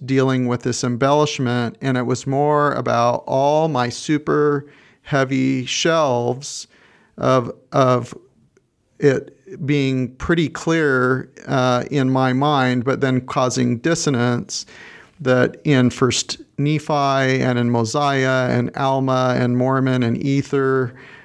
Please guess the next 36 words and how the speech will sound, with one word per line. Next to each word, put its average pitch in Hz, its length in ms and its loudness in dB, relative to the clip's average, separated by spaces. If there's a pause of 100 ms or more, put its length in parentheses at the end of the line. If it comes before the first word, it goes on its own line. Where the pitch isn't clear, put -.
(180)
uh, 120 440 0
and 127 360 0
in 127 220 0
early 131 520 0
sections 131 500 -2
of 117 160 -2
the 123 80 2
D, 120 280 2 (520)
uh, 120 260 2
D 127 200 0
N 120 120 2
C, 127 680 2
and 135 220 0
what 135 120 2
I 123 100 2
subsequently 127 680 0
found 123 320 0
out 120 400 0 (400)
in 123 100 0
terms 127 280 0
of 120 120 0
verses 127 460 0
that 127 140 0
were 123 140 0
later 120 420 2
edited 120 460 2
in 120 260 0
eighteen 123 300 0
thirty-seven 120 880 0
of - 240 -2
First 123 300 -2
Nephi 117 420 0
chapter 117 400 0
eleven, 123 560 2 (640)
that 139 540 -2
there, 139 240 2